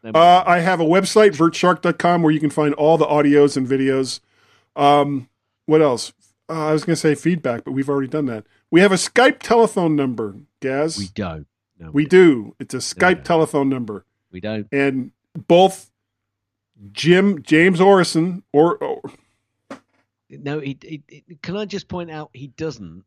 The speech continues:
Speaker 1: He actually sends those clips in to me and I forward them to you.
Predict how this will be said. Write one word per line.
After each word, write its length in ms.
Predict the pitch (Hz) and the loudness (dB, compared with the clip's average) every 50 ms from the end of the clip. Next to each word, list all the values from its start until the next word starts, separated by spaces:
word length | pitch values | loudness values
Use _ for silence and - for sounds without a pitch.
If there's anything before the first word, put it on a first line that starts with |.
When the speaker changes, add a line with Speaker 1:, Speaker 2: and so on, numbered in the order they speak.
| _ _ | _ _
Speaker 1:
He 120 | 120 123 | -18 -18
actually 260 | 127 - - - 139 113 | -18 -18 -18 -18 -18 -18
sends 420 | - - 143 135 123 123 113 117 | -16 -14 -14 -14 -12 -14 -12 -10
those 260 | 123 120 123 113 113 | -10 -10 -10 -10 -12
clips 380 | - - 127 123 123 - - 127 | -14 -16 -16 -16 -16 -16 -14 -12
in 140 | 120 113 107 | -12 -12 -12
to 100 | - 113 | -12 -12
me 240 | 113 117 113 110 107 | -10 -8 -8 -8 -10
and 80 | 104 107 | -10 -10
I 120 | 110 110 | -12 -14
forward 340 | - - 123 110 107 110 104 | -14 -14 -14 -14 -14 -14 -14
them 140 | 110 104 107 - | -14 -16 -16 -16
to 140 | - 110 | -16 -14
you. 380 | 107 110 107 92 76 67 69 | -12 -10 -10 -10 -12 -14 -18